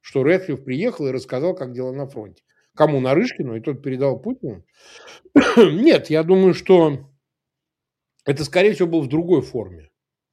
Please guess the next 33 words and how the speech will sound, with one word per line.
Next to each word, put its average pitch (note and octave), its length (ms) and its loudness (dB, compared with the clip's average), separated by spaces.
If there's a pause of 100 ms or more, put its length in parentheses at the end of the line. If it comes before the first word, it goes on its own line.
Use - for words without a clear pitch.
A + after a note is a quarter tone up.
(600)
В - 80 -20
том, F#3 200 4
что D#3 420 2 (340)
мы F#3 200 2
не F#3 200 -2
позволим F3+ 680 0
тебе G2+ 240 -16
никуда F#2+ 300 -18
продвинуться. G#2+ 600 -14
Мы G2+ 100 -18
все-таки G3 440 -6
этого B2+ 200 -10
не C3+ 120 -8
дадим C#3+ 400 -8
сделать. - 340 -20 (880)
Мог C4 260 4
ли A3 60 -6
такой D#3+ 240 2
Рэдклифф D3+ 360 0
сказать, D#3+ 460 -6 (360)
будучи C3 480 -6 (500)
участником, B2 760 -6
ну, A#2+ 220 -6
членом C#3 360 -6
администрации B2 760 -6
Трампа? G2+ 320 -14
Мог. F#3 440 0
Почему? D#3 460 -4 (160)
А - 140 -20
из-за D#3+ 260 -6
его E3 220 -2
проукраинской C3 680 -10
позиции. G#2 480 -18